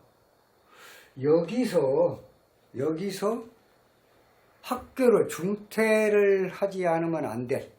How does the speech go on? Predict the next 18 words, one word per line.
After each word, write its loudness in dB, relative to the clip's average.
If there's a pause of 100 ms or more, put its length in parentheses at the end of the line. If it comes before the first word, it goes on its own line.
(200)
건강상의 4
문제. -6
어떤 0
문제? -4 (480)
정서적인 -6
문제. -20 (880)
정서 4
불안입니다. 2 (540)
스님 0
볼 2
때는 2
백 -14 (180)
프로 -2
정서 -2
불안이다. -8 (680)
우울증, 2 (960)
대인 6
기피증, -6